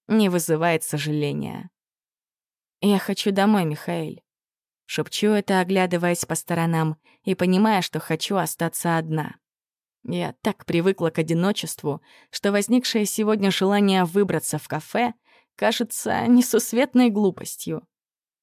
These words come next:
Михаэль кивает, разочарованно поджимает губы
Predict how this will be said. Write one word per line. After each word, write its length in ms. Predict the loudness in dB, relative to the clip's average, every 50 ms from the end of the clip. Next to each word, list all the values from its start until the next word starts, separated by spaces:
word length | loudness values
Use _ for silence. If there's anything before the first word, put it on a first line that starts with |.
| _ -6
Михаэль 460 | -4 -4 -2 0 2 2 2 2 0
кивает, 600 | 0 0 0 0 2 2 2 2 2 2 0 0
разочарованно 720 | -2 0 -2 -2 -4 0 2 4 4 4 4 2 0 0
поджимает 640 | 0 -2 -2 0 0 2 2 2 2 2 0 -2
губы 480 | -4 -4 0 2 2 2 2 2 0